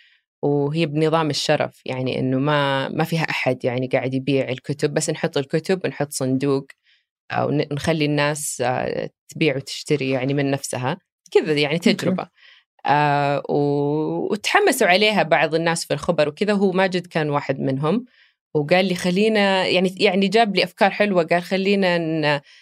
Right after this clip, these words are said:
Speaker 1: نرجع مكتبة الخبر"، لأن في مكتبة مسكرة صار لها يمكن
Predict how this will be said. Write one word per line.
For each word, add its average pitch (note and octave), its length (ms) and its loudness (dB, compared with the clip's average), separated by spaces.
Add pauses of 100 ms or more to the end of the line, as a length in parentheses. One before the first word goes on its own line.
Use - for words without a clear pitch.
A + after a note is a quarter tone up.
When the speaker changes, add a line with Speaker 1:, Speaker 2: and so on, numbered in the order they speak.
(680)
Speaker 1:
نرجع F#3 400 2
مكتبة F3+ 460 -2 (100)
الخبر"، F3+ 640 2
لأن D#3+ 140 0
في F#3 140 -4
مكتبة F3+ 360 -2
مسكرة D#3 440 -2
صار D3 220 -2
لها C#3+ 160 -2
يمكن C3+ 580 -2